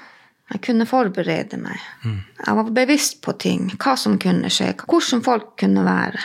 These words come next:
Speaker 1: Når du opplever å miste barnet ditt, du blir kastet ut i en situasjon der du aldri har vært før. Og det er helt umulig å tenke seg, hvordan skal du håndtere det her?
Speaker 2: Mm.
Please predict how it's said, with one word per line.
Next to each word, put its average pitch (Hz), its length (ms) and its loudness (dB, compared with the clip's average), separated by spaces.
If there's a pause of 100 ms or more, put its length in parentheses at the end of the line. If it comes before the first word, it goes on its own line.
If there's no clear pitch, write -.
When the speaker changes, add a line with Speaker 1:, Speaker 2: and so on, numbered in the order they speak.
(760)
Speaker 1:
Når 240 140 -2
du 277 100 2
opplever 208 580 0 (100)
å - 140 0
miste 214 460 2 (320)
barnet 190 420 2
ditt, - 340 -2
du - 140 -2
blir 240 380 2
kastet - 540 0
ut 214 280 0
i 196 60 4
en 196 60 2
situasjon 202 640 0 (260)
der - 160 -2
du 107 120 0
aldri 131 400 0
har 98 160 2
vært 95 360 -4
før. - 240 -8 (1000)
Og - 120 -4
det 262 120 2
er 262 200 0 (200)
helt - 400 -2
umulig 220 440 2
å 208 120 -2
tenke 214 480 -2
seg, - 280 -4 (320)
hvordan 190 640 2 (400)
skal 202 300 -2
du 196 120 -2
håndtere 196 560 2
det - 160 -4
her? - 220 -4 (200)
Speaker 2:
Mm. 107 240 -6